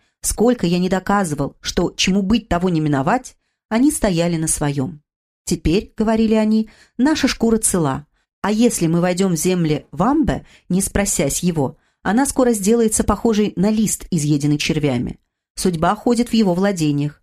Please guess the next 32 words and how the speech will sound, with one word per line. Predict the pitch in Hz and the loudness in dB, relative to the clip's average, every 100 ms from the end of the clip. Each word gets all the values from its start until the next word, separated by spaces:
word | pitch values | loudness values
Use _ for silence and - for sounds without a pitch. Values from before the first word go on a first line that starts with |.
| _ | _
а | 220 | 0
мы | 220 | 2
не | 170 | 2
пойдём | 180 165 151 139 | 0 0 -2 -2
туда, | 156 185 247 - | -2 -2 -4 -8
чтобы | - 160 143 | -6 -4 -2
с | - | -2
ней | 147 170 190 - | 0 0 -4 -4
не | 170 | -4
встретиться». | - - 127 - - - 175 _ _ _ _ _ - | -4 -4 -4 -4 -6 -6 -8 _ _ _ _ _ -6
«Как | 185 202 | -4 0
же | 247 | 0
вы | |
поступите, | 262 294 - 311 294 - 269 - | 2 -2 0 0 0 2 0 0
если | 196 247 233 | 0 0 2
я | 254 | 2
не | 262 | 2
захочу | 269 320 320 180 | 2 -2 0 0
возвращаться | 147 151 - 135 - 160 | 0 0 0 -2 0 -2
назад?» — | 202 185 - - _ _ _ | 0 -2 -6 -12 _ _ _
спросил | - 175 170 156 | -4 -2 0 0
я | 139 170 | 0 0
в | 220 | -2
конце | 185 170 165 | -4 -4 -2
концов. | 170 156 - 131 - _ _ _ _ _ | -4 -4 -4 -6 -10 _ _ _ _ _
«Мы | 302 349 | -2 0
пойдём | 320 320 302 | 0 2 4
назад | 294 277 285 285 - | 4 4 0 0 -4
одни, | 247 247 302 277 - | -4 0 2 2 0
Макумазан», — | 160 151 147 147 147 143 147 _ - | -4 -2 0 0 0 -4 -8 _ -10
дерзко | 151 214 - - - | 0 0 0 -2 0
заявил | 214 165 143 165 | 2 0 0 -2